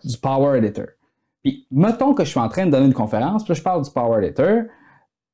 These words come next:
puis là, je dis ma phrase, tu sais, dans mon texte, normalement, ça serait comme, bon, ben, le Power Editor, pour être capable de l'utiliser, il faut faire X, Y, Z.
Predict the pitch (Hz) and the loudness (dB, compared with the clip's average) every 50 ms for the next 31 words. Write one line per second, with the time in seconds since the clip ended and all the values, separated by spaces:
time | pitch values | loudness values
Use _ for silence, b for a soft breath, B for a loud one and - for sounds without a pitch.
0 | _ _ _ - 190 214 180 139 127 151 185 185 135 131 - - 107 101 117 143 | _ _ _ 2 2 4 4 2 2 2 2 2 0 -2 -4 -6 -4 -2 0 0
1 | 170 165 165 156 151 135 123 113 110 110 120 117 - - 127 117 113 101 104 117 | 0 0 0 0 2 2 2 2 2 0 -2 -2 -2 -2 -2 0 0 0 0 0
2 | 139 135 110 110 113 - 113 110 113 113 107 92 92 - b b b 123 135 135 | 0 -2 -2 -2 -2 -2 0 0 0 0 0 -4 -6 -10 b b b -2 0 0
3 | 165 139 127 117 107 95 87 101 113 135 147 139 143 113 - - 135 127 123 113 | 0 0 0 2 0 0 0 0 0 0 0 0 -2 -2 -2 -2 0 0 0 0
4 | 104 101 101 - - 110 117 110 139 139 143 135 - 120 113 101 101 107 110 - | -2 -4 -6 -10 -10 -6 -2 0 0 0 0 -2 -4 -4 -4 -2 -2 -4 -4 -6
5 | - - 104 92 87 90 - | -8 -6 -4 -4 -4 -4 -4